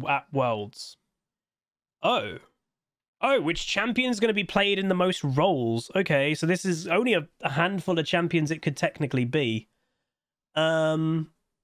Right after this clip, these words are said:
so who right now? Seraphine, technically, can support and mid. Karma can technically do it.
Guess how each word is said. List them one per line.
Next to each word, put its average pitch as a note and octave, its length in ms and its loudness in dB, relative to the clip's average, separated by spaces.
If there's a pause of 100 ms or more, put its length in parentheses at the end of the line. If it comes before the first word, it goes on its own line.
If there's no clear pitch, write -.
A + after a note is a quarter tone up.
(380)
so D3 180 0
who B3 280 2
right B3+ 240 2
now? D3+ 580 0 (360)
Seraphine, G#3+ 920 0
technically, D#3+ 720 0 (380)
can D3+ 120 0
support D3 540 0
and C#3+ 100 2
mid. C#3 300 0 (1200)
Karma G#3+ 540 0
can G#3+ 160 -2
technically G#3 540 -2
do G3 180 -2
it. A3 160 -2